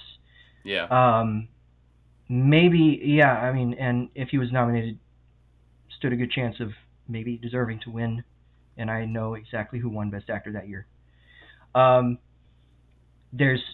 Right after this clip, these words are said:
Speaker 2: I think it's one of, I think it may be Tommy Lee Jones' best performance. Uh,
Speaker 1: Yeah,
Speaker 2: there
Speaker 1: I, I,
Speaker 2: is
Speaker 1: it's, it's my favorite performance
Speaker 2: the
Speaker 1: from him.
Speaker 2: final scene where he is talking about his dreams and the unconscious kind of, uh,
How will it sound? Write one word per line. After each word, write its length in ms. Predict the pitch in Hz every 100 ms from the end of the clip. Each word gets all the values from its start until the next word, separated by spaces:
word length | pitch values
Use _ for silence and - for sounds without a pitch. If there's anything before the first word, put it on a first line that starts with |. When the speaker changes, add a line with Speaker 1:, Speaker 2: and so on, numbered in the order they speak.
| -
Speaker 2:
I 180 | 151 -
think 180 | 147 139
it's 140 | 131
one 140 | 143 131
of, 120 | 113
I 80 | 131
think 200 | 135 165
it 60 | 143
may 180 | 139 131
be 340 | 123 113 104 _ _ -
Tommy 200 | 127 117
Lee 120 | 110
Jones' 200 | 110 104 101
best 180 | 92 -
performance. 360 | - 87 87 - - _ _ _ _ _ _ - _
Uh, 460 | 110 107 104 101 98 - _ _
Speaker 1:
Yeah, 380 | - 117 110 101
Speaker 2:
there 260 | 123 113 113
Speaker 1:
I, 60 | 120
I, 40 |
Speaker 2:
is 80 | 107 -
Speaker 1:
it's, 220 | 127 123 -
it's 160 | 131 127
my 140 | 120
favorite 360 | - 110 104 101
performance 440 | 95 98 90 -
Speaker 2:
the 60 | 139
Speaker 1:
from 100 | 139
him. 80 | -
Speaker 2:
final 360 | 165 170 170 -
scene 280 | 170 156 156
where 100 | 143
he 300 | 135 151 143
is 180 | 131 120 110 - - _ -
talking 300 | 131 147 131
about 320 | 120 120 -
his 120 | 113 107
dreams 380 | 120 120 131 151 - - - _ -
and 240 | 131 123
the 220 | 123 127 131
unconscious 680 | 139 139 - 135 - 135 135 -
kind 240 | 135 127 123
of, 120 | 110 - _ _ _ _ _ _ _ _ _ _ 127
uh, 400 | 120 113 107